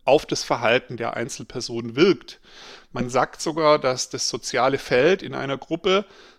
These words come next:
stärker das, auf das Verhalten wirkt, wie das Unterbewusstsein in der Indu-, Individualpsychologie. Und das Unterbewusstsein ist ja auch schon eine starke Kraft, die dich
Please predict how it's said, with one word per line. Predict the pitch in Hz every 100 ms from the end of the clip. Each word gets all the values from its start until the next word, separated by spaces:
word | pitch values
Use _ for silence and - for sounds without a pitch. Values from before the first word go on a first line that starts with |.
| _ -
stärker | - - 147 180 - 190 - - _
das, | - 135 - -
auf | 139 -
das | 139
Verhalten | - 131 123 160 - 196 170
wirkt, | 196 233 - - _ _ _
wie | 143 151
das | -
Unterbewusstsein | - 202 202 160 160 151 165 - - 151 135 131
in | 143
der | 139
Indu-, | 131 135 143
Individualpsychologie. | 156 143 135 139 131 127 143 - - 139 - 117 110 101 - _ _ _ _ _ _ -
Und | 123
das | 135
Unterbewusstsein | 170 170 156 165 165 135 135
ist | -
ja | 120
auch | 156
schon | -
eine | 156
starke | - 127 127 -
Kraft, | - 127 -
die | 127
dich | 135 -